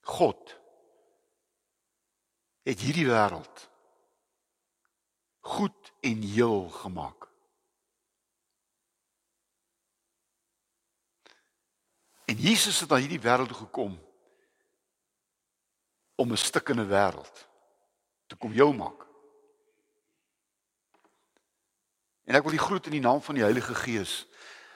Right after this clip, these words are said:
wat in jou woon om jou 'n heelmaker te maak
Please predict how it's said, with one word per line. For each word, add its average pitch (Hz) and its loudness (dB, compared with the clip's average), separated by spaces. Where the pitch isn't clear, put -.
wat - -4
in 190 0
jou 151 4
woon 110 0
om 117 -4
jou 123 6
'n 110 2
heelmaker 113 0
te 104 -14
maak 82 -12